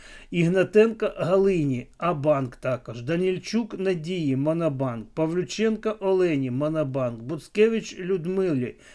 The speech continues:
і Безух Івану. Всім велика, велика подяка.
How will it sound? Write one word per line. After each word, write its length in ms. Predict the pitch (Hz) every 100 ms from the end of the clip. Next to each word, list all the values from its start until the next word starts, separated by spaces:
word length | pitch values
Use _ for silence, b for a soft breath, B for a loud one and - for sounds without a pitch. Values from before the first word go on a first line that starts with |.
| B -
і 120 | 202
Безух 520 | 135 202 214 196 - -
Івану. 480 | 180 156 147 127
Всім 340 | 123 - 190 160
велика, 600 | 135 175 180 240 - 220
велика 580 | 156 135 156 180 185 185
подяка. 680 | - 156 131 143 127 -